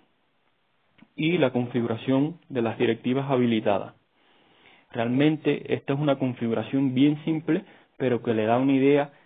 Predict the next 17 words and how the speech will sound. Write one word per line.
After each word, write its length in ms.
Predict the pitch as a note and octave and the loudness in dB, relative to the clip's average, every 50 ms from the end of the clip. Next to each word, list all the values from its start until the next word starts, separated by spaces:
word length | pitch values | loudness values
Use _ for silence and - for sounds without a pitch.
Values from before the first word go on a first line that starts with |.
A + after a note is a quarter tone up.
| _ _ _ _ _ - | _ _ _ _ _ -8
de 160 | B2+ B2+ - | -6 -6 -2
cómo 340 | - D3 C#3+ D3 C#3 C#3 - - - | 0 0 0 0 -2 -4 -6 -12 -12
instalar 640 | C3 C3 B2+ A#2+ A#2 - - G#2+ A2+ B2+ C#3+ D3 C#3 | -6 -6 -4 -6 -6 -6 -4 -2 2 4 4 4 2
y 40 | B2 | 0
configurar 680 | - B2 A2+ G#2+ - A#2 A2+ A#2 A#2+ B2+ C3 B2 A2+ - _ _ _ _ _ _ _ - | -2 -4 -6 -6 -6 -8 -6 -2 0 0 0 0 -2 -8 _ _ _ _ _ _ _ -12
Engine 460 | - A#2+ A#2+ A#2+ A#2+ D3 D#3+ E3 D#3 | -8 -6 -6 -4 -4 -4 -4 -6 -6
con 200 | D3+ B2+ A#2+ A#2 | -8 -8 -8 -8
P 140 | - - A2+ | -6 -6 -6
H 180 | A2 - A2+ G#2+ | -6 -4 -6 -8
P 320 | - - C3 C3+ C3 - | -4 -2 -2 -2 -4 -6
F 300 | - B2+ A#2 - C3+ A#2+ | -8 -10 -8 -6 -8 -8
P 200 | - C3 C3 C3+ | -4 -2 0 0
M. 240 | C#3+ B2+ A2 G2+ - - | 0 -2 -4 -6 -8 -12
En 160 | - A#2+ A2+ | -12 -12 -10
próximos 500 | - - A#2 A2 - - C3+ C#3 C#3+ C3+ C3+ | -8 -6 -6 -6 -4 -2 -2 -2 -2 -2 2
videos 400 | C#3+ C3+ C3+ D3 D3 C3 A#2 A2 | 4 4 6 6 4 4 2 -2
estaremos 420 | - - A2 A2+ A#2 B2 C3+ B2+ | -6 -6 -4 -2 -2 -2 -2 -4